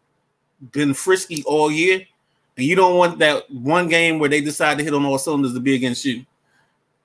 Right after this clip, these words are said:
The other thing for the Commanders, I think this is a great situation for Brian Robinson. The Bears have given up a hundred yards in each one of their games so far, so that's a big plus. Hopefully, in the kicking game,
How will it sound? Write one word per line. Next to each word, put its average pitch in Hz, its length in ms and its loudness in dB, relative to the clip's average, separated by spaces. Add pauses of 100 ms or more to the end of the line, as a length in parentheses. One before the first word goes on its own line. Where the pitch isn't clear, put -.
(260)
The - 140 -4
other 180 160 6
thing 185 180 0
for - 80 -4
the 151 80 -2
Commanders, 220 560 0 (840)
I 147 60 -4
think 160 140 2
this 170 100 -2
is 160 80 -4
a 147 80 0
great 160 220 2
situation 160 400 -4
for 139 160 -4
Brian 139 260 2
Robinson. 143 460 0 (480)
The 120 80 -10
Bears 151 300 4
have 139 100 -4
given 143 240 2
up 120 80 -4
a 127 80 -4
hundred 151 240 -2
yards 143 360 0
in 135 140 -12
each 151 180 -8
one 143 180 0
of 139 40 0
their 135 100 2
games 147 340 -2
so 151 120 0
far, 156 340 0 (540)
so 127 180 -2
that's 147 440 0
a 139 80 -4
big 143 400 -4
plus. 151 380 -2 (120)
Hopefully, 196 580 0 (300)
in 135 80 0
the 131 80 -2
kicking 190 320 0
game, 190 380 -2